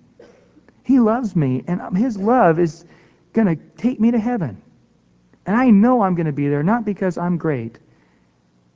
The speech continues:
but what it also does, it motivates me extremely to wanna know him more and to really want to serve him.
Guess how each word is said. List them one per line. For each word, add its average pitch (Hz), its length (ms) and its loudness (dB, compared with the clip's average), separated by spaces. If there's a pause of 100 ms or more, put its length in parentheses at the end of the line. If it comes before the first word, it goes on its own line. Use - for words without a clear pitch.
(560)
but 175 100 -4
what 220 320 0
it 180 100 -6
also 196 440 -4
does, 175 380 -2
it 160 220 -8
motivates 156 1040 0
me 127 220 -4
extremely 131 1040 -2
to 143 100 -6
wanna 147 220 -2
know 151 200 0
him 156 220 0
more 123 420 -2 (520)
and 160 160 -2
to 143 80 2
really 185 560 0
want 135 380 -6
to 156 80 -10
serve 135 340 -8
him. 98 240 -10